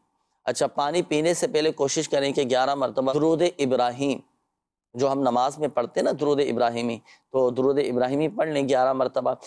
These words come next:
इंशाअल्लाहुल करीम कैंसर के मर्ज से शिफा हासिल होगी। और एक मशवरा भी चले मैं आपको देता चलूँ,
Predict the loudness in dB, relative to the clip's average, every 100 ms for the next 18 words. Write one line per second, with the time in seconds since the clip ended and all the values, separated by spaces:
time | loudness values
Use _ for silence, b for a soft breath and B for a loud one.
0 | B -2 -2 2 0 2 -2 -4 -4 -2
1 | -2 -2 -2 0 0 -2 -2 0 -2 0
2 | -2 0 -4 -4 -6 -4 -4 0 2 2
3 | 0 -2 B B 0 2 0 0 0 2
4 | 2 2 2 2 0 0 -2 -2 0 -2
5 | 0 0 0 0